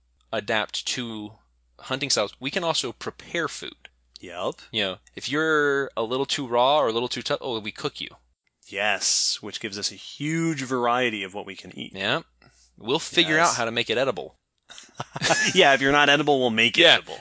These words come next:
Speaker 1: We eat pu-,
Speaker 2: We
Speaker 1: my,
Speaker 2: eat
Speaker 1: my go-to example, we eat puffer fish.
Speaker 2: Well,
Speaker 1: It's
Speaker 2: yeah, I was about to say.
Speaker 1: <laughs>
Speaker 2: One of the most popular, like, culturally popular drinks,
Speaker 1: Mm-hmm.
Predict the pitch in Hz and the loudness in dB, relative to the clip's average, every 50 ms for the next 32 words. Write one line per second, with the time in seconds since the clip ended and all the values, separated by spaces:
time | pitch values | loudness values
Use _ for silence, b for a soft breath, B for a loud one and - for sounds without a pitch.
0 | - - 151 170 180 202 214 208 - - - - - 202 139 151 156 147 135 135 | -10 -8 -6 -2 0 0 0 0 -2 -6 -8 -8 -2 2 2 2 2 2 2 2
1 | 143 143 139 - 170 175 170 - 180 160 139 156 143 - - 139 170 160 190 190 | 2 2 2 0 0 -2 0 0 -2 0 0 -2 -2 -4 -6 -10 -6 -4 -4 -4
2 | - - - 196 185 - 156 - - 110 90 - - - - B B B B B | -4 -2 0 0 0 0 -2 -2 -2 -2 -2 0 -2 -4 -4 B B B B B
3 | B B B B B B _ _ - - 247 285 330 359 392 262 165 165 185 185 | B B B B B B _ _ -2 0 4 4 6 6 8 8 8 8 8 6
4 | 190 202 220 220 226 240 233 - 294 311 320 240 135 107 101 - - - - - | 6 6 6 6 6 6 6 8 8 8 8 6 4 2 0 -4 -6 -8 -10 -12
5 | - - - - - - 196 226 240 226 208 214 202 202 196 196 185 - - - | -14 -18 -14 -4 0 2 4 4 4 4 4 2 2 2 2 2 0 -2 -4 -6
6 | - - 180 185 196 - - 196 190 185 185 180 160 143 131 120 - - - _ | -4 -2 0 0 0 -2 -2 -4 -2 -2 -2 0 2 2 0 0 -2 -8 -18 _
7 | - - _ - 170 180 190 196 - - - - 190 190 190 190 190 190 190 190 | -18 -18 _ -6 -2 -2 -2 -2 -2 -2 -4 -2 -2 -2 -2 -2 -2 -2 -4 -6
8 | 180 _ - - - 160 156 160 - - 175 160 151 151 147 139 131 120 127 123 | -8 _ -14 -8 -4 -4 -2 -4 -4 -6 -6 -6 -4 -4 -6 -6 -8 -10 -8 -4
9 | 127 143 156 135 110 101 104 - - - - - - 147 135 123 113 110 113 120 | -2 0 0 0 0 -2 -4 -4 -2 -2 0 0 -2 -2 -6 -10 -12 -12 -12 -12
10 | 135 160 | -12 -12